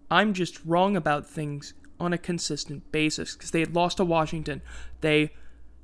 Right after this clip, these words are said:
they beat the Giants, then they lost to Washington, beat the Jets and the Dolphins, who are terrible, lost to the Panthers. So this isn't actually helping matters.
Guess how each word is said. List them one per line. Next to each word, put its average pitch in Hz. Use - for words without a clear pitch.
they 156
beat 220
the 247
Giants, 160
then 165
they 156
lost 175
to 185
Washington, 160
beat 170
the 156
Jets 185
and 202
the 175
Dolphins, 156
who 165
are 156
terrible, 156
lost 175
to 190
the 160
Panthers. 180
So 214
this 359
isn't 190
actually 156
helping 151
matters. 185